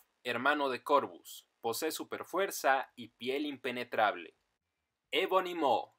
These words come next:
no posee habilidades físicas ni de batalla, pero sí un altísimo intelecto que le consiguió un lugar en el equipo.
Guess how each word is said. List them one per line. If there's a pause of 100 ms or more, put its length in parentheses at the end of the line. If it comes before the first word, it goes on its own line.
(160)
no
posee
habilidades
físicas
ni
de
batalla, (260)
pero
sí
un
altísimo
intelecto
que
le
consiguió
un
lugar
en
el
equipo.